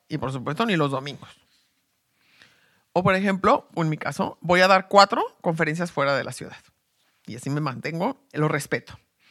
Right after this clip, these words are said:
El chiste es encontrar lo que se adapta a quién eres, lo que necesitas y después analizar las situaciones conforme vayan sucediendo. Siguiendo los ejemplos anteriores, vas a ir a dos eventos sociales al mes,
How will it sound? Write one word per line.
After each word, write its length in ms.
El 140
chiste 260
es 60
encontrar 640
lo 160
que 120
se 100
adapta 340
a 60
quién 300
eres, 420
lo 240
que 80
necesitas 720
y 80
después 380
analizar 440
las 120
situaciones 500
conforme 320
vayan 240
sucediendo. 580
Siguiendo 340
los 120
ejemplos 300
anteriores, 600
vas 220
a 20
ir 60
a 60
dos 160
eventos 280
sociales 320
al 80
mes, 340